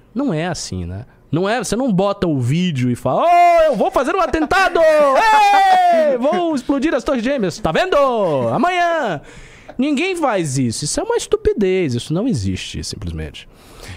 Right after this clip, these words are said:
Speaker 1: Então, o que é feito na prática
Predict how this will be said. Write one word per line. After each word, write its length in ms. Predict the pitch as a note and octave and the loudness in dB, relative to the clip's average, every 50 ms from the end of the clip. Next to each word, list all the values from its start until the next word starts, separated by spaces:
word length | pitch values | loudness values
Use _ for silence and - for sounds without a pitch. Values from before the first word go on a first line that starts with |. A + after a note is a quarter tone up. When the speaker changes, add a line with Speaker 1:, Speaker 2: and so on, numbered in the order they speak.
| - - - | -18 -10 -6
Speaker 1:
Então, 440 | - D#3+ D#3+ - - - A#3+ C#4+ F4+ - | -6 -6 -6 -6 -4 -4 -4 -4 -4 -4
o 100 | B3 G3 | -6 -6
que 220 | - - - D#4+ | -4 -4 -2 -2
é 100 | F#4+ F#4 | -2 -2
feito 580 | - - - - D3 D#3 F#3 A3+ A#3 - - D3 | -4 -6 -6 -4 -2 -2 -2 -2 -4 -4 -4 -4
na 140 | C3 B2+ A#2 | -4 -4 -4
prática 1120 | - - - - - C3+ C3 C#3+ D#3+ G3 G#3+ - - - - A2 G2 - - - - - | -6 -10 -14 -8 -4 -4 -2 -2 -4 -4 -6 -10 -12 -8 -6 -6 -6 -6 -8 -10 -10 -10